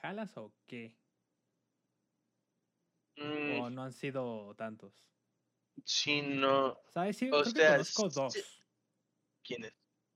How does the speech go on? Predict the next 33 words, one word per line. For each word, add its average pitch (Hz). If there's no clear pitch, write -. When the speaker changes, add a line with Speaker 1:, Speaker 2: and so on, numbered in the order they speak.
Speaker 1:
Tienes 151
algo 143
con 117
Ale, 143
¿no? 120
Speaker 2:
Ajá. 110
Speaker 1:
Y, 131
eh, 123
también 127
otro 127
con 131
otro 127
chavo 135
que 123
no 120
sé 131
quién 123
es. -
Speaker 2:
Fabricio, 113
Speaker 1:
O -
a 110
lo 107
Speaker 2:
tal 127
Speaker 1:
mejor 123
Speaker 2:
vez. 143
Speaker 1:
sí. -
Creo 135
que 135
sí, 127
a 120
lo 117
mejor 120
sí. 127